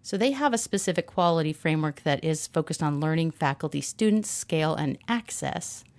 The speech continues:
And lastly, I'm gonna talk about Quality Matters. So the Online Learning Consortium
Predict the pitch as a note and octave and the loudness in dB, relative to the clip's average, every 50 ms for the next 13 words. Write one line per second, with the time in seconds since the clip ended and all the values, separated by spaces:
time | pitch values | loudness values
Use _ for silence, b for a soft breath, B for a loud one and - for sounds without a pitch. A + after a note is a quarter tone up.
0 | b b b b b b b b - F3 E3 E3 F3 F3+ G3 A#3+ G#3 - - - | b b b b b b b b -6 -4 -2 2 2 2 2 2 -2 -4 -4 -6
1 | - - - F3 D#3 - _ _ _ - - F#3 F3+ F3 F#3 F#3 - G#3 G3+ G3+ | -6 -6 -6 -8 -10 -12 _ _ _ -6 -2 0 0 2 0 2 4 4 4 4
2 | - G#3 F3+ F3 E3 - - - - D#3+ D3 C#3+ C#3+ C#3+ F3+ E3+ F3 F3+ G#3 A3+ | 2 0 2 2 2 2 0 2 4 4 4 4 4 2 0 0 2 2 4 4
3 | A#3+ G3+ D#3+ - - - - - b b b b b b b b b b b b | 4 4 2 0 -2 -8 -14 -14 b b b b b b b b b b b b
4 | b b b b b _ _ - - - E3+ D#3+ D#3 D3+ D3+ - D#3+ D#3+ E3 D#3+ | b b b b b _ _ -4 0 2 4 4 4 2 2 -2 -2 0 2 2
5 | D3+ D3+ - - _ _ _ _ - F#3+ F#3 G3 G3+ G3+ F#3+ F3 E3 E3+ F#3 G3+ | 2 2 -2 -4 _ _ _ _ 0 2 4 4 4 4 4 2 2 0 0 2
6 | A#3 C4 C#4 C4+ A#3+ - G#3 F3 - - - - E3 D3+ C#3+ - - D3+ D3 C#3+ | 4 4 4 4 4 2 0 -2 -2 -4 -2 0 0 0 0 0 0 0 2 2
7 | D3 D3+ | 2 0